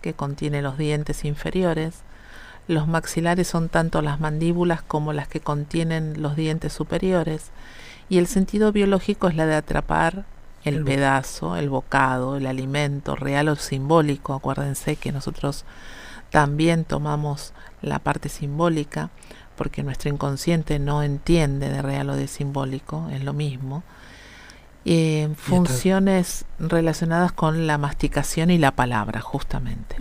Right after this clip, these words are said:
Speaker 2: Y obviamente que los conflictos de desvalorización van a tener que ver con esto, en relación en no haber podido morder o atrapar el bocado, concretamente de no haber podido retener algo que ya había mordido y que creíamos que lo teníamos atrapado.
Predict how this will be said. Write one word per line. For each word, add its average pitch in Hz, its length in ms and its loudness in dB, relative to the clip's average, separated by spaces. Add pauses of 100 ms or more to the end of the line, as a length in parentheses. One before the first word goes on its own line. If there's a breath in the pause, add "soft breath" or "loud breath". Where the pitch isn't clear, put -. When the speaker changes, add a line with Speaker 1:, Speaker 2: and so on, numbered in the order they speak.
Speaker 2:
Y 120 220 -4
obviamente 143 600 2
que 139 100 0
los 113 140 -4
conflictos 123 680 -4
de 120 120 -4
desvalorización 139 1040 -2 (400 loud breath)
van 156 140 0
a 147 60 0
tener 139 320 -4
que 123 140 -2
ver 147 200 0
con 120 220 -6
esto, 117 400 -10 (360 loud breath)
en 127 80 -6
relación 139 720 -4 (280 loud breath)
en 131 160 -2
no 131 120 2
haber 131 240 2
podido 127 540 -2
morder 135 680 2 (440 loud breath)
o 135 160 2
atrapar 120 480 -2
el 117 100 -4
bocado, 135 680 0 (300 loud breath)
concretamente 147 720 2
de 127 100 2
no 131 140 0
haber 139 280 2
podido 135 580 -2
retener 123 760 0
algo 160 340 2
que 135 160 -4
ya 160 180 0
había 170 260 2
mordido 135 500 0
y 123 60 0
que 117 160 -8
creíamos 131 480 0
que 113 200 -6
lo 110 140 -4
teníamos 131 500 0
atrapado. 107 640 -2